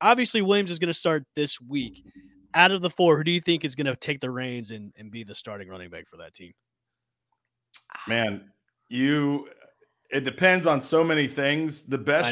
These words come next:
Speaker 1: know.
Speaker 2: shape. So Devontae Freeman was on a team during training camp. He might be in the best shape. I don't even know if Lev Bell, I mean, I, who
Speaker 1: He's
Speaker 2: knows
Speaker 1: on the
Speaker 2: if he's
Speaker 1: practice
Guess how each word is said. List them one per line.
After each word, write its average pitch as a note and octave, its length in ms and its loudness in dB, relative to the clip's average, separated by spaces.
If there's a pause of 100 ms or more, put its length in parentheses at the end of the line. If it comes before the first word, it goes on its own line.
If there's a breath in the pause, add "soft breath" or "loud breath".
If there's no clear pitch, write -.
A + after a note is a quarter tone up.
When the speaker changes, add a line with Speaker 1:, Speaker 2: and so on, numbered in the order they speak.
Speaker 1:
know. A2+ 60 -2
Speaker 2:
shape. C#3+ 460 0
So D3 240 0
Devontae D3+ 540 0
Freeman D#3 420 -2
was C3+ 260 0
on C#3+ 200 2
a C3+ 60 -2
team C#3 360 -2
during C3 260 0
training C#3 340 -4
camp. C3+ 400 -6 (460)
He C#3+ 140 -2
might D3+ 300 2
be C3+ 180 0
in C#3 100 -2
the C3 80 0
best B2+ 280 0
shape. C3+ 440 -2
I C3 80 0
don't F#3+ 100 -2
even E3+ 140 -2
know D#3 100 2
if A2+ 100 -4
Lev C3 280 0
Bell, B2+ 520 0 (800)
I A#2+ 100 -2
mean, A#2+ 260 -2
I, - 200 -12 (160)
who C#3+ 80 -4
Speaker 1:
He's F3 100 4
Speaker 2:
knows - 80 10
Speaker 1:
on D#3+ 60 8
the - 40 4
Speaker 2:
if - 40 0
he's D3 60 0
Speaker 1:
practice F#3 240 6